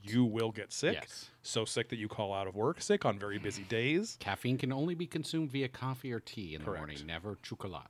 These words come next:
Speaker 2: So no
Speaker 1: Correct.
Speaker 2: hot chocolate either, okay?
Speaker 1: Correct.
Speaker 2: Now,
Speaker 1: Uh,
Speaker 2: the water part of the hot chocolate, you get lucky enough hits and those particles expand
Speaker 1: Mm.
Speaker 2: afterwards.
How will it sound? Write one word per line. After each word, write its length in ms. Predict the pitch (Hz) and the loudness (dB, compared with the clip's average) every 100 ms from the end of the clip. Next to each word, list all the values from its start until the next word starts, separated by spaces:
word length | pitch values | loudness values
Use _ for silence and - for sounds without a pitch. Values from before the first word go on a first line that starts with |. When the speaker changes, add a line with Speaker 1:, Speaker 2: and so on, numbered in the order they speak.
| - | -8
Speaker 2:
So 100 | 98 | -2
no 60 | |
Speaker 1:
Correct. 140 | 117 127 | 0 0
Speaker 2:
hot 140 | 147 | -2
chocolate 360 | - 131 85 85 | -2 -6 -6 -10
either, 180 | 85 - - | -12 -14 -16
okay? 140 | 87 - - - | -16 -14 -16 -12
Speaker 1:
Correct. 480 | 107 - - - - _ - | -12 -12 -14 -20 -20 _ 0
Speaker 2:
Now, 160 | 101 | 0
Speaker 1:
Uh, 60 | 95 | 2
Speaker 2:
the 120 | 113 - | -2 -2
water 300 | 113 117 139 | 4 6 6
part 220 | 131 127 110 | 2 0 -2
of 80 | |
the 80 | 101 | -2
hot 200 | 107 104 | -4 -4
chocolate, 400 | - 107 - 104 | -2 -2 -2 -6
you 80 | 90 | -4
get 160 | 98 87 | -6 -4
lucky 260 | 101 110 | -6 -6
enough 220 | 98 90 | -6 -6
hits 320 | - 98 - 95 | -6 -8 -8 -10
and 120 | 82 | -10
those 120 | 80 | -10
particles 500 | - 90 87 87 82 | -8 -8 -8 -14 -14
expand 460 | - - 92 165 147 | -16 -12 -8 -2 2
Speaker 1:
Mm. 20 | 135 110 | 2 0
Speaker 2:
afterwards. 640 | 175 185 180 156 - | -2 -2 -4 -6 -12